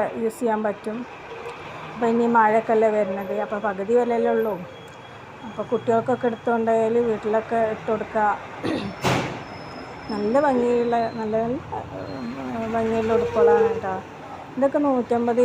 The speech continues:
ഇരുന്നൂറ്, ഇരുന്നൂറ്റമ്പതൊക്കെ ഉള്ളൂ. അപ്പോൾ ഇത് നല്ല വിലയുള്ള ഡ്രസ്സാണ്. രണ്ടായിരം, ആയിരം, ആയിരത്തി അഞ്ഞൂറൊക്കെ വിലയുള്ള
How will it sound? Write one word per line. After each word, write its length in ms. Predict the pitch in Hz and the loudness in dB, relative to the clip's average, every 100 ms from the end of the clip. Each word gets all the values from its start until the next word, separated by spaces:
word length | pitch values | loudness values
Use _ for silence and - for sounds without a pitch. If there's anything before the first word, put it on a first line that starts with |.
| 233 | 4
ഇരുന്നൂറ്, 440 | 220 214 214 226 226 | 2 0 2 4 2
ഇരുന്നൂറ്റമ്പതൊക്കെ 680 | 214 208 202 208 214 208 208 | 2 -4 -6 -2 -2 -2 -4
ഉള്ളൂ. 160 | 190 196 | -4 -6
അപ്പോൾ 180 | 220 240 226 | -4 -4 -2
ഇത് 140 | 226 302 285 - - - - - 269 | 0 0 -2 -6 -12 -14 -14 -8 -2
നല്ല 180 | 233 220 226 220 214 220 226 | 0 4 4 4 2 2 4
വിലയുള്ള 380 | 220 226 214 214 220 | 6 6 4 2 0
ഡ്രസ്സാണ്. 520 | 165 - 226 214 226 330 - - - - - 247 | -4 -2 -2 0 -2 -2 -8 -12 -10 -10 -2 2
രണ്ടായിരം, 680 | 233 226 226 226 226 240 233 214 | 4 6 8 8 6 4 6 6
ആയിരം, 380 | 214 214 208 220 208 | 6 4 2 2 4
ആയിരത്തി 280 | 202 202 214 | 2 0 -4
അഞ്ഞൂറൊക്കെ 420 | 208 208 220 220 214 | -2 -2 -2 0 -2
വിലയുള്ള 300 | 202 208 | 0 -2